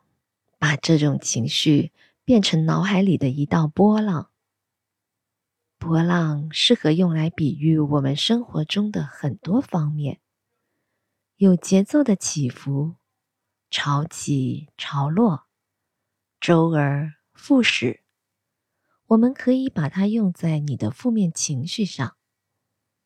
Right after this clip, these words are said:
你会发现，这样做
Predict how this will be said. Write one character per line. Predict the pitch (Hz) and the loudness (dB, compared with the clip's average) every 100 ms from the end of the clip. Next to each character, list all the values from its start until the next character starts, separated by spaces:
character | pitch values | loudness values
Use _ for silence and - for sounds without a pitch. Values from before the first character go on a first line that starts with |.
| _ _ _ - | _ _ _ -4
你 | 165 | -2
会 | - 185 | 0 -2
发 | - 240 247 | 0 -4 -4
现， | - 190 143 - _ _ _ _ _ | -6 -4 -4 -8 _ _ _ _ _
这 | - 311 | 0 2
样 | 294 240 | 2 0
做 | - 214 170 | -2 0 0